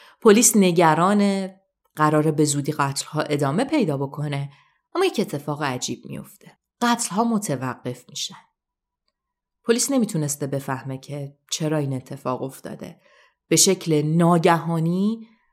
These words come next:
قتل‌ها متوقف می‌شن. پلیس احتمال می‌داده که شاید دیده که پلیس دنبالشه، ترسیده قتل‌ها رو متوقف کرده، شاید رفته به یک کشور دیگه‌ای، شاید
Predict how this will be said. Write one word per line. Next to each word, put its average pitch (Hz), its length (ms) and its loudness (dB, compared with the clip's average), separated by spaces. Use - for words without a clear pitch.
قتل‌ها 151 340 -2
متوقف 139 720 -8
می‌شن. - 280 -10
پلیس 247 300 0
احتمال 247 460 2
می‌داده 233 340 4
که 220 380 0
شاید 190 640 2
دیده 190 240 6
که 220 120 0
پلیس 190 380 0
دنبالشه، 160 640 2
ترسیده 151 600 -4
قتل‌ها 151 400 -4
رو 147 80 -4
متوقف 139 680 -6
کرده، 135 480 -8
شاید 156 540 0
رفته 143 260 -2
به 151 80 -4
یک 147 180 -4
کشور 143 420 -4
دیگه‌ای، 160 800 -2
شاید 160 800 4